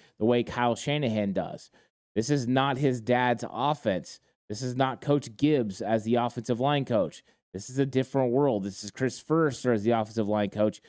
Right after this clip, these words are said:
and this is Kyle Shanahan's very versatile run game. And that run game, uh, we've seen on display with several different styles of running back. And the forty-niners have different running backs.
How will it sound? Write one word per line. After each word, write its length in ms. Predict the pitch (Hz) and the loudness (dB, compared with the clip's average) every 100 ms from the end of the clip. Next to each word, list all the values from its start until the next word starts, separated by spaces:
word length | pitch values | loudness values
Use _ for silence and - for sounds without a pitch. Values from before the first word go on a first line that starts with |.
| - _ - | -20 _ -4
and 80 | 104 | -4
this 140 | 120 | -4
is 80 | 127 | -6
Kyle 300 | 143 135 135 | 0 2 2
Shanahan's 640 | 143 135 123 123 120 104 _ _ _ _ | 2 0 2 2 0 -2 _ _ _ _
very 280 | - 143 165 | 2 4 4
versatile 720 | 139 131 156 - 113 110 117 _ _ | 2 2 2 0 2 2 0 _ _
run 320 | 95 135 175 | 0 2 4
game. 240 | 143 104 - _ _ _ _ _ _ _ _ | 2 0 -2 _ _ _ _ _ _ _ _
And 140 | 131 | 0
that 160 | 143 139 | 2 4
run 240 | 127 160 | 4 2
game, 340 | 143 110 110 120 - _ - | 2 2 2 -2 -8 _ -2
uh, 60 | 107 | 2
we've 180 | 127 151 | 2 0
seen 220 | 147 147 | 0 2
on 160 | 143 | 2
display 460 | 135 127 - 135 139 | 0 -4 0 2 4
with 160 | 135 135 | 2 -2
several 560 | - - 139 135 147 | -8 0 0 2 -2
different 400 | 131 131 - 127 | 2 -2 0 -2
styles 340 | - 120 120 113 | 0 0 2 0
of 100 | 95 | 0
running 260 | 131 131 | 0 2
back. 240 | 101 87 - - _ - | 0 -4 -10 -20 _ -4
And 80 | 123 | -2
the 40 | |
forty-niners 720 | 135 147 175 185 135 139 156 | 0 2 2 2 2 2 0
have 360 | 127 104 127 127 _ _ - | -2 0 0 0 _ _ -2
different 320 | 120 - 131 | 0 2 2
running 260 | 143 214 | 2 4
backs. 360 | 147 107 - - | 2 0 -4 -20